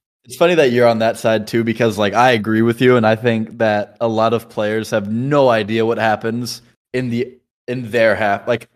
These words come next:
no one on Twitch or Reddit or Twitter knows what happens on the defensive end. Like,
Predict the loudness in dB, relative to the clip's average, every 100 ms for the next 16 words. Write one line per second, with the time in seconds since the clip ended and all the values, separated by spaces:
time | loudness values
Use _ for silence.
0 | _ _ -2 2 4 4 2 0 0 -2
1 | -2 0 0 0 -6 -6 -2 0 0 -2
2 | -8 -8 -4 -2 -2 -2 0 0 0 -6
3 | -2 -4 -4 -8 -10 -16 _ _ _ 0
4 | 2 0 -2 -2 -2 -4 -8 -6 -4 -4